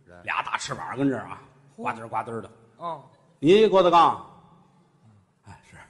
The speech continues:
Speaker 1: 嗯。
Speaker 2: 您是？
Speaker 1: 嗯。
Speaker 2: 天使。
Speaker 1: 啊。这天使怎么流氓的口气儿，这是？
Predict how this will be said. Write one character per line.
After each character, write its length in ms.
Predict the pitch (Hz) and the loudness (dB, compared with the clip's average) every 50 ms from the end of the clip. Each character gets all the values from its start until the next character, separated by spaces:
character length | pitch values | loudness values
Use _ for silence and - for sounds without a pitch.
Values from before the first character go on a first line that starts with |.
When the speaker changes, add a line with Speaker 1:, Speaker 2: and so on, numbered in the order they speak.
| _ _ _ _ _ _ | _ _ _ _ _ _
Speaker 1:
嗯。 80 | 98 95 92 _ _ _ _ _ | -20 -20 _ _ _ _ _ _
Speaker 2:
您 180 | - 156 170 156 | 6 6 6 8
是？ 400 | 151 143 127 110 - - - - - - | 6 4 2 2 -2 -8 -18 -20 -20 -20
Speaker 1:
嗯。 80 | - - _ _ _ _ _ _ | -20 -20 _ _ _ _ _ _
Speaker 2:
天 180 | _ - 208 180 | _ -10 -8 -8
使。 100 | 131 120 135 156 - - - _ _ _ _ _ | -4 -4 -4 -4 -6 -12 -20 _ _ _ _ _
Speaker 1:
啊。 220 | _ 104 101 92 87 _ _ _ - - - - - - - - - - - - - - - - - - - - - - - - - - - - - - - - - - - - - - - - - | _ -20 -20 -20 -20 _ _ _ -20 -20 -20 -20 -20 -20 -20 -20 -20 -20 -20 -20 -20 -20 -20 -20 -20 -20 -20 -20 -20 -20 -20 -20 -20 -20 -20 -20 -20 -20 -20 -20 -20 -20 -20 -20 -20 -20 -20 -10 -4
这 100 | 208 196 | -4 -4
天 320 | 196 - - 320 330 330 285 | -4 0 4 4 4 4 4
使 220 | - 175 233 285 | 0 -2 -4 -2
怎 100 | 226 185 | -2 -4
么 80 | 156 160 | -4 -2
流 220 | 160 175 233 302 | -4 -4 -4 -4
氓 280 | 370 349 254 262 370 453 | 0 0 0 0 0 0
的 100 | 415 - | 0 -2
口 240 | - - 180 151 165 | 0 -2 -8 -12 -12
气 100 | - - | -12 -10
儿， 160 | 156 139 127 | -10 -10 -10
这 80 | 113 117 | -12 -14
是？ 60 | 107 | -18